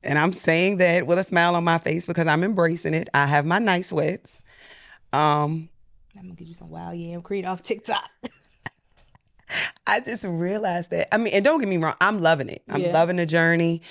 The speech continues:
Speaker 1: Um, what I have experienced, I'm glad that I'm experiencing it early, or I experienced it earlier in
Speaker 2: Mm-hmm.
Speaker 1: life so that now I can help my child, but my son, but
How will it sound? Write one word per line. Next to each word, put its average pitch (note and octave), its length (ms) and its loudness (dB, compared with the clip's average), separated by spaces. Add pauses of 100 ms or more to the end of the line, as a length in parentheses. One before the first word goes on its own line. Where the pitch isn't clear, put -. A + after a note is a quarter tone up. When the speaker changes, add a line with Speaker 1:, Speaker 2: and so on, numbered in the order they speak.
(400)
Speaker 1:
Um, C3+ 600 4 (720)
what C#3+ 220 4
I D3+ 140 6
have D3+ 300 2
experienced, D#3 640 -2
I'm D3 140 0
glad C#3+ 300 2
that C#3 120 -2
I'm C3 120 0
experiencing C3+ 600 -4
it - 180 -6
early, D3 560 -2 (240)
or C3 100 4
I B2+ 100 2
experienced D3 640 -6
it C#3+ 200 -2
earlier C3+ 340 0
in C#3 220 0
Speaker 2:
Mm-hmm. C#3+ 60 0
Speaker 1:
life C3+ 220 0
so C3+ 180 -6
that B2+ 180 -2
now C3 320 -2
I B2+ 140 0
can - 140 -8
help C3 220 2
my A#2+ 140 -4
child, B2+ 540 0
but A#2+ 240 -2 (280)
my C3 120 -2
son, D#3 460 0 (600)
but C#3+ 200 -8